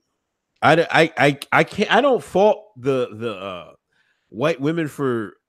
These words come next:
being mad because, you know, we've been mad for, like,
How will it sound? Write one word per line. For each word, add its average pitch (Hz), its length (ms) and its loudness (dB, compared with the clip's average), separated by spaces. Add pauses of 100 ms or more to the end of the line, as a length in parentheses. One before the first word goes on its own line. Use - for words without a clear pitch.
(140)
being 160 360 -2
mad 156 420 -6
because, 143 440 -2
you 156 80 -6
know, 151 180 -2
we've 151 380 -6 (140)
been 131 260 -4
mad 131 360 -8
for, 123 220 -12
like, 113 360 -8